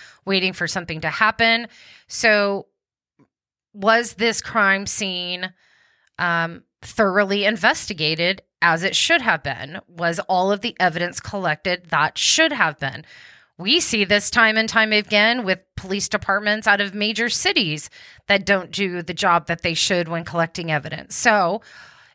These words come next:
it, it wouldn't be too far-fetched to think maybe something was missed.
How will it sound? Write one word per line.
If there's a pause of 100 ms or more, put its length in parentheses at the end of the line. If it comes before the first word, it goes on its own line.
(100)
it,
it
wouldn't
be
too
far-fetched
to
think
maybe
something
was
missed.